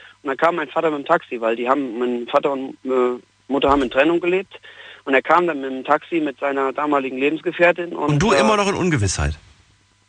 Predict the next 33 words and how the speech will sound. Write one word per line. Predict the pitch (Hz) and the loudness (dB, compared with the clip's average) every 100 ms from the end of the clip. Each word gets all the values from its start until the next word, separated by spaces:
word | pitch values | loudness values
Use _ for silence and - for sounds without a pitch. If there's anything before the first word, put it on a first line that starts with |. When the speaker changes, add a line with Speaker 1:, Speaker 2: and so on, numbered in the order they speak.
| - | 0
Speaker 1:
Ja, | 180 226 | 4 4
ja, | 233 139 - | 4 0 -4
also | 147 147 147 | -4 -4 -2
wir | 165 | -2
drei | 156 190 165 | 0 0 0
immer | 117 123 | -2 -6
noch | 127 | -6
in | 127 | -4
Ungewissheit | 120 120 123 120 123 135 | -4 -6 -6 0 2 2
und, | 131 123 | -2 -2
äh, | 123 127 | -4 -2
wo | 143 | 0
der | 143 117 | 2 2
dann | 120 127 | 0 -6
kam, | 127 165 151 123 127 _ _ _ _ _ | 0 2 4 0 -8 _ _ _ _ _
ähm, | 135 123 107 92 - - _ - | -6 -4 -6 -10 -14 -18 _ 0
ja, | 127 117 | 2 2
dann | 110 120 | 0 -6
wussten | 147 - 139 | -10 -6 -2
wir | |
so | 123 127 | -2 0
langsam, | 135 143 139 | 0 -2 -4
irgendwas | 113 139 135 | -2 -2 -2
ist | 135 - | -6 -6
nicht | 139 131 | -6 -4
richtig | 135 143 - 147 | -2 -2 0 -2
und | 143 127 | -2 -2
dann | 120 | -2
ist | 131 | -2
man | 135 | -2
natürlich | 127 - 131 | -2 0 -2
als | 127 120 | -2 -4
vierzehnjähriger, | - 123 135 135 139 131 143 139 123 131 131 | -6 -2 2 4 2 2 0 0 0 -2 -2